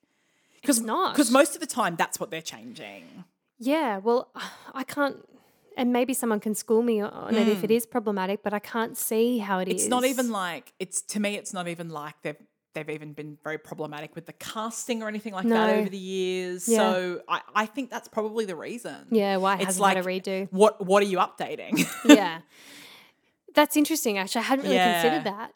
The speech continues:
Speaker 2: Well, so yeah, that's, that's it. One Broadway revival, but
Speaker 1: Yeah.
Speaker 2: it also spawned the incredibly famous nineteen sixty-five film starring Julie Andrews and Christopher Plummer.
Speaker 1: Yes.
Speaker 2: Like, so I actually think that this show is a great,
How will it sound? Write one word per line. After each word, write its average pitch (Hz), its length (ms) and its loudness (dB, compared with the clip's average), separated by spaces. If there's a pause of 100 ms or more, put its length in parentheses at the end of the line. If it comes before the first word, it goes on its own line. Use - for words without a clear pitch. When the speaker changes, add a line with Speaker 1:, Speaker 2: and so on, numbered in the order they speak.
Speaker 2:
Well, 254 600 6 (440)
so - 120 0
yeah, 285 300 4
that's, - 480 -4 (400)
that's 190 180 -8
it. 269 220 -2
One 220 220 0
Broadway 214 280 0
revival, 196 460 0
but 208 280 2
Speaker 1:
Yeah. 156 160 -2
Speaker 2:
it - 100 -4
also 254 380 2
spawned 190 540 -4
the 202 100 0
incredibly 254 640 0
famous 190 480 -8
nineteen 233 300 4
sixty-five 202 540 -2
film 190 260 -4
starring 185 340 -4
Julie 196 240 -2
Andrews 190 320 -6
and 196 100 -6
Christopher 190 360 -10
Plummer. - 480 -8
Speaker 1:
Yes. 143 320 -8
Speaker 2:
Like, - 160 -2 (480)
so 226 320 4 (240)
I 254 180 4
actually 320 320 2
think 202 480 -6 (320)
that 220 220 2
this 254 120 -2
show 285 680 0 (600)
is 254 120 2
a 254 60 4
great, 220 440 0